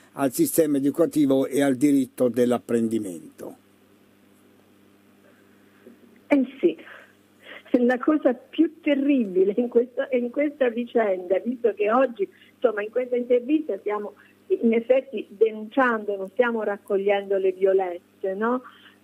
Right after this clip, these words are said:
Speaker 2: Eh, la cosa più terribile è che queste norme che hanno poi consentito la sanitarizzazione della scuola, eh, siano state,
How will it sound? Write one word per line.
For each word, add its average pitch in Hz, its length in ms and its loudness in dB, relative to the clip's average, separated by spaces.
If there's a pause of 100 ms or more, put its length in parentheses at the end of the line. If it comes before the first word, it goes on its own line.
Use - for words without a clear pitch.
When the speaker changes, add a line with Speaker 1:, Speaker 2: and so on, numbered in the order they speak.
(160)
Speaker 2:
Eh, 175 960 0 (600)
la 233 180 0
cosa 294 220 0 (180)
più 254 240 -4
terribile 269 840 2
è 220 260 -2
che 208 480 -2 (160)
queste 285 560 0
norme 185 880 -4 (340)
che - 120 -2
hanno 202 240 -2
poi 247 200 0
consentito 202 800 0
la 170 180 0
sanitarizzazione 175 1120 -2
della 170 280 0
scuola, 180 680 -2 (500)
eh, 196 680 -2 (180)
siano 392 340 0 (140)
state, 339 760 0